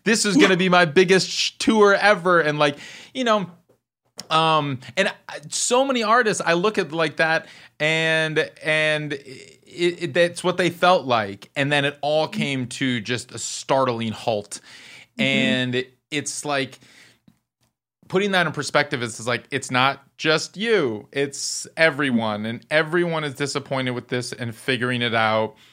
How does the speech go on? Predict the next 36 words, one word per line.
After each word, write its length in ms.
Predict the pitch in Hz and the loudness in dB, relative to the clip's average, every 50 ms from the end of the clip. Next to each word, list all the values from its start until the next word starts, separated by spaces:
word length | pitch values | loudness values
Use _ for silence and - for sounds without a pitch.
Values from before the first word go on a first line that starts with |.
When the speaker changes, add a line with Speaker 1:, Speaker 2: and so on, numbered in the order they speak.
| _ _ _ | _ _ _
Speaker 1:
and 520 | 135 123 123 120 117 117 117 113 123 123 127 | -2 0 2 2 2 0 0 -2 -4 -4 -2
not 380 | 120 123 131 127 131 131 123 - | 0 0 2 2 2 0 -4 -6
being 200 | 131 131 123 113 | -4 -4 -4 -4
so 540 | - - - - - 131 127 127 127 123 | -6 -6 -4 -2 0 2 2 2 2 0
hard 340 | 117 - - 120 120 120 117 | -2 0 2 4 4 4 4
on 140 | 117 113 110 | 2 0 0
ourselves 760 | 110 107 107 - - 120 113 110 110 107 104 104 101 98 - - - - - _ | -2 -2 -4 -2 0 0 2 2 2 0 0 -2 -4 -8 -12 -18 -20 -20 -20 _
to 180 | - - 123 123 | -6 -6 -6 -4
try 960 | 110 - - - - - - 123 120 120 117 117 117 117 117 113 113 110 107 - - - - _ _ _ - | -4 -6 -6 -6 -6 -2 2 2 4 6 6 6 6 4 4 2 0 -2 -4 -8 -14 -20 -20 _ _ _ -8
to, 640 | - - 127 123 120 117 117 117 113 113 110 110 - _ - | -4 -2 -2 -2 -2 -2 -2 -2 -2 -2 -2 -4 -4 _ -2
uh, 280 | 110 110 107 104 107 - | -2 0 0 -2 -4 -6
quote 260 | - - 135 127 117 | -4 -2 -2 -2 -2
unquote, 320 | 120 - - 120 104 - | -2 -4 -6 -6 -6 -6
succeed, 840 | - - - 135 - - - - 147 147 135 127 123 117 110 107 101 - _ _ _ _ _ | -6 -6 -4 -6 -6 -6 -4 -2 -2 0 2 2 2 0 0 -4 -6 -8 _ _ _ _ _
whatever 320 | - 123 127 123 113 123 | 4 4 4 6 4 4
that 220 | 120 120 117 120 113 | 2 2 2 2 0
really 240 | 120 117 113 113 110 | 0 0 0 0 0
means 380 | 113 117 117 113 110 104 98 | 0 -2 -2 -2 -2 -4 -6
during 300 | - - 117 117 113 110 | -6 -4 -4 -2 -2 -2
this 180 | 113 123 123 - | -2 -2 -4 -4
time 300 | - 127 120 117 113 107 | -2 -2 0 0 -2 -4
period, 480 | - - 117 110 110 107 107 104 101 95 | -4 -4 -2 -2 0 -2 -2 -4 -6 -6
because 320 | 107 107 - 120 107 - | -10 -6 -6 -6 -6 -4
things 200 | - 113 107 104 | -6 -6 -6 -6
are 60 | 104 | -6
so 160 | 104 - 110 104 | -6 -6 -6 -8
challenging 640 | - - 113 110 104 104 101 101 - 104 104 101 | -4 -4 -4 -4 -4 -6 -8 -8 -8 -8 -8 -8
and, 240 | 101 98 98 92 - | -8 -8 -10 -10 -10
and, 300 | - 101 98 95 95 247 | -8 -8 -8 -6 -4 0
Speaker 2:
Yeah. 260 | 240 233 247 269 277 | 2 4 4 4 2
Speaker 1:
and 100 | 247 214 | 2 0
difficult. 360 | - - 190 - - 175 - - _ | -4 -8 -14 -14 -14 -16 -16 -14 _
But 160 | 92 87 - - - _ _ _ | -16 -16 -16 -18 -20 _ _ _
Speaker 2:
Totally. 400 | - - 262 269 269 240 190 202 - - - | -4 -2 0 2 2 0 0 -2 -6 -10 -12
Speaker 1:
Mm. 160 | - 233 214 240 | -6 -2 2 2
Speaker 2:
Yeah. 200 | 285 277 247 | 4 4 2